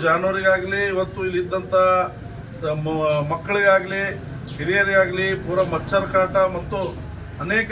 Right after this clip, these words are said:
ರೋಗಗಳಿಂದ ಇಲ್ಲಿನ ಗ್ರಾಮಸ್ಥರು ಬಳಲ್ತಾ ಇದ್ದಾರೆ. ಯಾಕಂದ್ರೆ, ಕಾರಣ ಅಂದ್ರೆ, ಮಳೆಗಾಲ ಸಮಯದಲ್ಲಿ ನೀರಿನ ಒಂದು ಒಳಚರಂಡಿಯ ವ್ಯವಸ್ಥೆ ಸಂಪೂರ್ಣವಾಗಿ ಹದಗೆಟ್ಟು ಹೋಗಿದೆ. ಇವತ್ತು ಸರ್ಕಾರ ಈ ಕಡೆ ಗಮನಕ್ಕೆ ಕೊಡಲು ಅವರಲ್ಲಿ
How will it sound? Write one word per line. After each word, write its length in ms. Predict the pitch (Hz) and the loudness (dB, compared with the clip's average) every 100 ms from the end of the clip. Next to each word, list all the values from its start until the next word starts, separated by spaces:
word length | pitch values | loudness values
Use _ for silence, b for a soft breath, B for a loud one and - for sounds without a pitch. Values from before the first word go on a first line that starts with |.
| 190 | -2
ರೋಗಗಳಿಂದ 560 | 185 202 196 190 185 190 208 190 | 0 0 0 0 0 2 2 2
ಇಲ್ಲಿನ 200 | 180 190 175 | 0 0 2
ಗ್ರಾಮಸ್ಥರು 480 | 170 175 160 180 185 170 | 0 0 -2 -4 -4 0
ಬಳಲ್ತಾ 300 | 170 - 180 170 | 0 2 0 0
ಇದ್ದಾರೆ. 200 | 175 185 180 | 0 2 2
ಯಾಕಂದ್ರೆ, 400 | - 190 180 185 170 | 2 -2 -2 -2 0
ಕಾರಣ 180 | 175 185 | 0 0
ಅಂದ್ರೆ, 160 | 180 208 175 | -4 -4 -2
ಮಳೆಗಾಲ 280 | 170 202 202 196 | 2 2 2 0
ಸಮಯದಲ್ಲಿ 460 | 180 175 185 190 165 - - - - - - 143 160 | -2 -2 -2 -2 -6 -10 -14 -14 -14 -14 -12 -6 -4
ನೀರಿನ 340 | 202 208 202 202 | -2 0 2 0
ಒಂದು 180 | 196 196 196 190 | 0 -4 -2 2
ಒಳಚರಂಡಿಯ 540 | 175 185 196 190 190 190 175 | 4 2 2 -2 0 0 0
ವ್ಯವಸ್ಥೆ 360 | 185 180 196 202 196 170 | 0 0 0 0 0 -4
ಸಂಪೂರ್ಣವಾಗಿ 600 | 160 - 190 185 175 185 170 | -4 -2 2 2 2 2 0
ಹದಗೆಟ್ಟು 360 | 175 185 170 165 | 0 -2 -2 -2
ಹೋಗಿದೆ. 280 | 147 127 - - - - - - - - - - - - | -2 -6 -10 -14 -14 -14 -14 -16 -16 -16 -16 -14 -14 -4
ಇವತ್ತು 320 | 170 190 190 196 196 190 - | 0 0 0 -2 0 -2 2
ಸರ್ಕಾರ 400 | 170 185 196 196 202 202 196 | 0 4 6 8 10 8 4
ಈ 20 | 190 185 | -2 -2
ಕಡೆ 160 | 196 202 | 0 4
ಗಮನಕ್ಕೆ 500 | 190 170 - - 202 190 185 175 | 4 4 2 2 6 6 6 0
ಕೊಡಲು 260 | 185 190 190 | 0 2 4
ಅವರಲ್ಲಿ 280 | 185 185 | 4 2